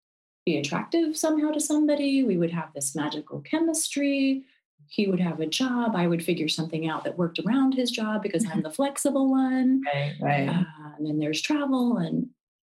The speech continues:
Speaker 1: I underestimated myself. And I overestimated how much the relationship would just magically blossom and grow and,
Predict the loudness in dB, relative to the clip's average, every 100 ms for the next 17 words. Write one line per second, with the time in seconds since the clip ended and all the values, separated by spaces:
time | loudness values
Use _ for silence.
0 | _ 0 2 2 -2 _ _ _ _ _
1 | _ _ _ 0 2 2 0 0 0 2
2 | 2 4 4 2 2 -2 -2 -2 0 0
3 | -2 -10 _ _ _ _ _ _ _ _
4 | _ _ _ _ _ _ 0 2 2 -4
5 | 0 2 2 0 0 0 2 2 0 -2
6 | -2 0 0 -2 -4 -2 -2 0 0 2
7 | 0 0 0 -2 -2 -4 -2 -2 -2 -6
8 | -12 _ _ 0 4 4 2 -2 -2 0
9 | 0 0 -2 -8 _ 0 0 0 0 2
10 | 4 2 0 -2 -2 0 0 0 -2 -4
11 | -2 -2